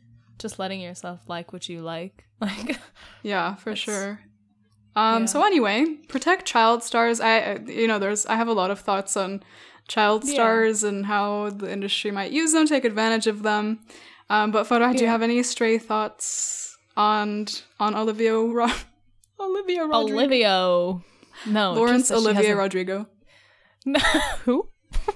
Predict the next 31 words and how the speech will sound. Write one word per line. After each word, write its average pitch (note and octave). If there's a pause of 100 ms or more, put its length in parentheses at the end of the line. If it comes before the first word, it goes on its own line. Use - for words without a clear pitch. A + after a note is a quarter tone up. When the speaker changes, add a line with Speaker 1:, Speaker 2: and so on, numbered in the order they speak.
(380)
Speaker 2:
Who? B3 (680)
Um, A3+
Speaker 1:
Who? F#3+
Speaker 2:
yeah, F#3
do F3+
you G#3
have G#3+
any A3+
stray C4
thoughts? C#4+ (1000)
Speaker 1:
Um, G3 (140)
no, F#3+
I F3
don't A3+
think G#3+
so. F3
Um, F3+ (360)
no, F#3
just - (100)
other G3+
than F3+ (140)
that F#3
I F3+
love E3+
her G3
and, F3 (160)
um, E3+ (640)
Speaker 2:
Good A3+
for A3
her. G3+
Speaker 1:
Yeah. A3